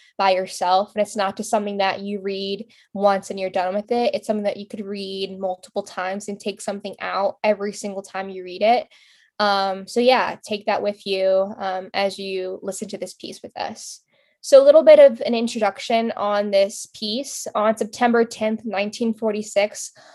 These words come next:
while on a train for her yearly retreat, a thirty-six-year-old sister,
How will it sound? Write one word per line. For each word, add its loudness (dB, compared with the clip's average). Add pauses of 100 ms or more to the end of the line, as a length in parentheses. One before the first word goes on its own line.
(160)
while 6
on 2
a 2
train -4
for 0
her 0
yearly -2
retreat, -6
a -4
thirty-six-year-old 0
sister, -2